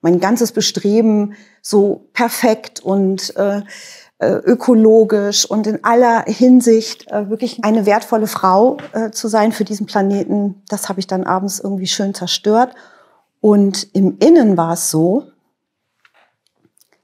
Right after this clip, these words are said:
dass immer wieder diese Schuldfrage aufkam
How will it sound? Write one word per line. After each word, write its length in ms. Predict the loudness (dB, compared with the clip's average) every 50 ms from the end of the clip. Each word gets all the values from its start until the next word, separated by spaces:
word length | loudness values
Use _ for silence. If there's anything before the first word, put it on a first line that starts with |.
| _ _ _ _ _ _ _ _ _ _ _
dass 180 | -4 -4 -2
immer 260 | 2 4 4 4 4
wieder 160 | 4 4 2 2
diese 200 | 2 2 0 0
Schuldfrage 880 | 0 2 2 2 2 2 0 -8 -8 -4 -2 -2 0 -2 -4 -2 -2
aufkam 840 | -4 -4 -4 -6 -10 -14 -12 -8 -6 -4 -2 -2 -2 -4 -4 -6 -10